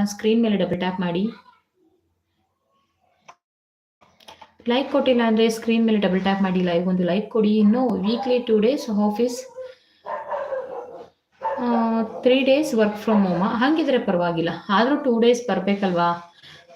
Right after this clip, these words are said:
ಒನ್ ಸೆವೆಂಟಿ ಕಿಲೋಮೀಟರ್ ಡಿಸ್ಟೆನ್ಸ್ ಅಂದ್ರೆ ಸುಮ್ನೆ ಆಗುತ್ತಾ ಬ್ರದರ್? ಬರೀ ಸೆವೆಂಟಿ ಕಿಲೋಮೀಟರ್ ಜರ್ನಿ ಮಾಡೋದಕ್ಕೆ ಒಂದೊಂದ್ಸರಿ ಯಾರಪ್ಪ ಟ್ರಾವೆಲ್ ಮಾಡ್ತಾರೆ ಅನ್ನೋಂಗಿರುತ್ತೆ ಮೈಂಡ್‌ಸೆಟ್.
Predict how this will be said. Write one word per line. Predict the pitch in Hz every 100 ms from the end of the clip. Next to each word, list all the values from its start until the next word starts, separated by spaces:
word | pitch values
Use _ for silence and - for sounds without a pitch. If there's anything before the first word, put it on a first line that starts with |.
| 196
ಒನ್ | 170 208 220
ಸೆವೆಂಟಿ | 254 247 240
ಕಿಲೋಮೀಟರ್ | 226 220 220 220 208 214
ಡಿಸ್ಟೆನ್ಸ್ | 202 196 - 202 196 196
ಅಂದ್ರೆ | 185 185
ಸುಮ್ನೆ | 185 190 220
ಆಗುತ್ತಾ | 208 185 180 170
ಬ್ರದರ್? | 160 170 180 - _ _ _ _ _ _ - - _ _ _ 214 196 180
ಬರೀ | 190 208
ಸೆವೆಂಟಿ | 202 175 214 240
ಕಿಲೋಮೀಟರ್ | 226 214 208 202 196
ಜರ್ನಿ | 180 180 196
ಮಾಡೋದಕ್ಕೆ | 185 175 202
ಒಂದೊಂದ್ಸರಿ | 180 170 185 180 170
ಯಾರಪ್ಪ | 156 156 180 180 180
ಟ್ರಾವೆಲ್ | 175 160 165
ಮಾಡ್ತಾರೆ | 170 165 170 160
ಅನ್ನೋಂಗಿರುತ್ತೆ | 165 185 180 165 - _ _ _ _ _ _ _ _ _ _ - -
ಮೈಂಡ್‌ಸೆಟ್. | 180 170 175 175 190